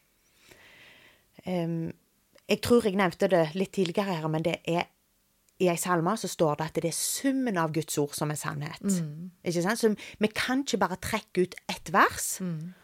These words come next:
Speaker 1: og så lage teologi på det. Det kan vi ikke. Det, det, det må hele greiene til,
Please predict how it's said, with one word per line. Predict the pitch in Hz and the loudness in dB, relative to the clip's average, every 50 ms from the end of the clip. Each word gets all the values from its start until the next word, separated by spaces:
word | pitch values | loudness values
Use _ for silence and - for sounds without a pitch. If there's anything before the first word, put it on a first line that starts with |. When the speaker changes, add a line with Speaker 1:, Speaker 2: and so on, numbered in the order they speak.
| _ _ - | _ _ 2
Speaker 1:
og | 196 190 | 2 4
så | - 214 208 | 6 6 8
lage | 208 208 185 151 127 139 - | 8 6 6 4 2 -2 -6
teologi | - 165 175 170 170 160 151 151 151 143 - | -2 0 2 4 4 4 2 0 -2 -2 0
på | - 160 147 | 0 0 2
det. | 147 143 143 - - _ _ _ _ _ _ - | 2 2 0 -2 -6 _ _ _ _ _ _ 2
Det | - 285 - | 2 2 2
kan | - 175 151 143 | 2 0 0 0
vi | 139 147 | -2 -4
ikke. | - - 170 147 147 - - - - _ - | -6 -6 -6 -6 -6 -8 -12 -18 -4 _ 4
Det, | 247 240 - 202 202 | 4 4 4 4 4
det, | 247 226 214 220 | 4 6 6 4
det | 247 226 | 4 4
må | 214 214 226 247 240 - - - - - - | 4 2 2 0 -2 -4 -8 -10 -8 -6 -2
hele | 240 254 240 202 175 165 151 156 151 156 156 156 - - | 0 2 2 2 2 2 2 2 2 0 0 -4 -8 -6
greiene | - - 190 170 147 147 151 156 156 | 0 2 2 4 2 2 -2 -4 -2
til, | - 220 247 269 | 0 0 0 0